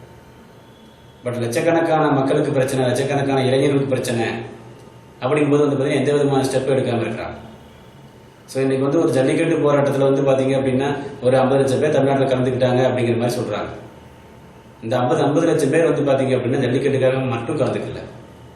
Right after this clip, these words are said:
நீங்க அவங்களுக்கு சரியான ஒரு வேலை, நிரந்தரமான ஒரு வேலை, அதுக்கு நீங்க ஏற்பாடு பண்ணி கொடுத்தீங்க அப்படின்னா, இது வந்து பாத்தீங்கன்னா, ஜல்லிக்கட்டுக்காக இப்ப நடந்த போராட்டம் மட்டும் கிடையாது. தமிழகத்தில் இருக்கக்கூடிய பல வகையான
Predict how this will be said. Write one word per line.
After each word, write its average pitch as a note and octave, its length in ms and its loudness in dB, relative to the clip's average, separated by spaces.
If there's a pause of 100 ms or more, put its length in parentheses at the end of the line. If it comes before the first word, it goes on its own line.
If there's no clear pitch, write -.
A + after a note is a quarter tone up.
(580)
நீங்க A#2+ 240 0
அவங்களுக்கு A2+ 340 -2
சரியான C3+ 320 0
ஒரு A#2 120 0
வேலை, A#2+ 440 2 (880)
நிரந்தரமான C3 500 0
ஒரு B2 120 2
வேலை, A#2 340 0 (180)
அதுக்கு A#2 240 -4
நீங்க A#2 180 2
ஏற்பாடு C#3+ 220 0
பண்ணி A#2+ 140 -2
கொடுத்தீங்க A2+ 420 -2
அப்படின்னா, G#2+ 500 -8 (560)
இது A2+ 120 -4
வந்து C3 200 2
பாத்தீங்கன்னா, D3 320 0
ஜல்லிக்கட்டுக்காக C#3+ 1000 0
இப்ப B2+ 220 -2
நடந்த B2 280 0
போராட்டம் B2 300 0
மட்டும் C3 220 -2
கிடையாது. A2+ 540 0 (680)
தமிழகத்தில் D#3 520 0
இருக்கக்கூடிய C#3 500 0
பல C3 200 2
வகையான D3 720 2